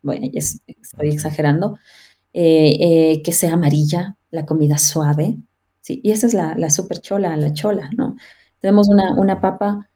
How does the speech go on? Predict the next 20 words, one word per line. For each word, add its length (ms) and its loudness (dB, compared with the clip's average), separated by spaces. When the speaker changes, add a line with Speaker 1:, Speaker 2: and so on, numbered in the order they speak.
Speaker 1:
em, 760 0
muy 200 4
pequeñita 720 2
que 340 0
es 220 -4
amarilla, 560 0
la 120 0
comida 280 -2
muy 180 2
deliciosa 500 -2
y 60 0
se 160 -6
llama, 640 2
eh, 100 -4
chaucha, 460 2
la 120 -2
papa 220 -2
chaucha. 460 0
Sí. 360 -10
Speaker 2:
Ya, 380 -8